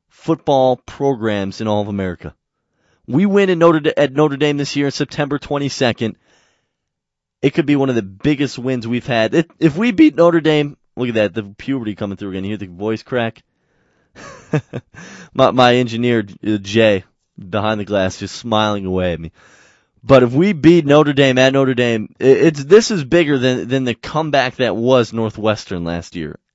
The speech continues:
Absolutely. Albeit in the record books, we came back and had the largest comeback amidst a dismal season.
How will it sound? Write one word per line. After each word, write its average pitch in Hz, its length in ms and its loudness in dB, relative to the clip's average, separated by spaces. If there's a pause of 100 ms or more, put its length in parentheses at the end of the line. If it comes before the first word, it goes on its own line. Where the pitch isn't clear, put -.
Absolutely. 117 640 -2
Albeit 135 460 0
in 135 80 -4
the 127 100 -4
record 117 340 0
books, 104 340 -4 (840)
we 123 220 0
came 120 260 -4
back 107 240 0
and 110 100 -6
had 95 120 -6
the 98 80 -6
largest 110 440 -2
comeback 95 580 -6 (840)
amidst 143 380 -2
a 120 40 -2
dismal 110 540 -2
season. 98 540 -6